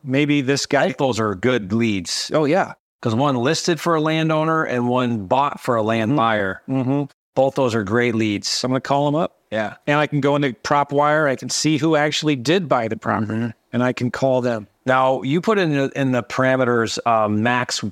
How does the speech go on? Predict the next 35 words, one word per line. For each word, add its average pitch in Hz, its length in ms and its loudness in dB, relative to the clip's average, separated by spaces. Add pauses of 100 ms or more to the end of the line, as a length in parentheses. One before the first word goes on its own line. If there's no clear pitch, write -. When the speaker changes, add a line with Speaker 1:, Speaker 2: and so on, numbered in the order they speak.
(120)
Speaker 2:
half 135 400 0
an 113 100 0
acre, 101 380 -2
but 110 160 0
I'm 110 120 2
looking 123 280 0
at 113 100 -2
these 110 320 -2 (260)
quarter 117 300 0
acre, 110 180 -4
quarter 110 320 0
acre, 104 200 -4
quarter 113 280 0
acre. 104 200 -2
So 123 180 2
let's 143 180 0
say 156 120 0
you 135 160 0
do 127 180 0
find 120 300 0
a 104 60 -2
good 117 220 0
one, 107 340 0 (260)
but 123 100 0
it 123 80 0
says 117 240 0
it's 113 140 -2
a 107 80 0
half 117 320 0
acre. 139 400 -2 (240)
You 135 160 0
might 143 240 0
wanna 123 540 0 (260)
consider 147 540 2
that 110 380 2